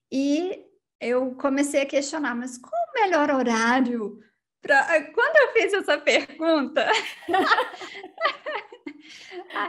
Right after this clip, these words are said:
resposta que eu recebi, na época, se não me engano, eu acho que foi pra yoga. Porque, assim,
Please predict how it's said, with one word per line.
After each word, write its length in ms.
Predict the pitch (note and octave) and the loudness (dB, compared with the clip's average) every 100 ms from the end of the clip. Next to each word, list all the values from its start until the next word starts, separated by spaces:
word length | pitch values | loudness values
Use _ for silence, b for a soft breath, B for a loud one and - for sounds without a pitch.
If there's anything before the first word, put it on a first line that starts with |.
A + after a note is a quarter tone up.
| G4 | -4
resposta 680 | - - - A#3+ E4+ - C4 | -6 -6 -4 0 0 -2 -4
que 120 | C#4 | -2
eu 80 | C4 | -2
recebi, 680 | D#4+ B3 A#3+ A3+ C#4+ C#4+ C#4+ B - | -2 -2 -6 -4 -4 -4 -8 B -4
na 240 | C4+ C#4+ | -2 0
época, 320 | C4+ C#4+ C#4+ | 0 0 -4
se 120 | D#4 D#4+ | -8 -4
não 80 | |
me 80 | D4 | -2
engano, 220 | C4+ B3 C#4 | 0 0 -2
eu 80 | |
acho 280 | C4+ D4+ - | -2 -4 -6
que 80 | - | -14
foi 200 | E4 - | -8 -8
pra 240 | C#4+ D#4 D#4+ | -6 -4 -2
yoga. 720 | D#4+ B3+ A3+ B3+ A#3+ G3+ - _ _ _ _ _ _ _ - | 0 2 2 0 -2 -8 -10 _ _ _ _ _ _ _ -4
Porque, 220 | C4 D#4+ | -2 2
assim, 520 | E4 E4 A#3+ G3 - | 0 -2 -6 -8 -10